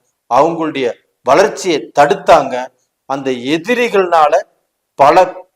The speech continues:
கஷ்டப்பட்டுட்டு இருக்கிறாங்க தனுசு ராசிக்காரங்க. அப்படிப்பட்டவர்களுக்கு அந்த கஷ்டத்திலிருந்து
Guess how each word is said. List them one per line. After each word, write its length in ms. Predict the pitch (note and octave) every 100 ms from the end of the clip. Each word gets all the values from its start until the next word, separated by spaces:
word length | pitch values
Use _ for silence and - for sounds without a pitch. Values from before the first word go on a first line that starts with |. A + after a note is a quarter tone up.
| E3+
கஷ்டப்பட்டுட்டு 720 | F3 - A#3+ A#3 F#3+ F3 E3
இருக்கிறாங்க 360 | D#3+ D#3+ D3 F#3 - _ _ -
தனுசு 240 | C3+ D#3 C#3+
ராசிக்காரங்க. 540 | B2+ - A#2+ G2+ F#2+ _ _ _ _ _ _ _ _ _ -
அப்படிப்பட்டவர்களுக்கு 960 | A2 C#3+ C3 C3+ B2+ D#3 C#3+ B2+ - G3 _ _ _ _ _ A#2+
அந்த 260 | B2 A#2+ A2+ G2 - _ _ _ _ -
கஷ்டத்திலிருந்து 760 | C#3 C#3 F#3+ - C#3 C#3+ A#2+